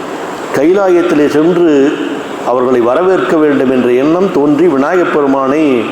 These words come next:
துதிக்கின்றார். தினந்தோறும் வழிபாடு செய்வார்.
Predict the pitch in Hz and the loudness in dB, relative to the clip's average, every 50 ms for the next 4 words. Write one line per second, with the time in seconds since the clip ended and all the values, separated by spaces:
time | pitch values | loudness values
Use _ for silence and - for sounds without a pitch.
0 | - - - - - - - - - - 147 151 165 156 160 165 151 123 117 117 | -8 -8 -10 -10 -10 -10 -10 -8 -4 -2 0 2 2 2 0 0 0 0 0 0
1 | 110 101 - - - - - - - - - - - - - - - - - - | 0 -2 -4 -6 -10 -10 -10 -10 -12 -12 -12 -12 -10 -10 -10 -10 -10 -10 -10 -10
2 | - - - - 123 120 123 123 127 131 143 151 165 190 196 160 139 143 147 151 | -8 -8 -6 -2 -2 0 0 0 0 0 2 2 2 2 0 2 2 2 2 2
3 | 147 147 139 135 127 131 127 123 117 117 120 165 | 2 2 0 0 0 2 2 2 2 2 2 0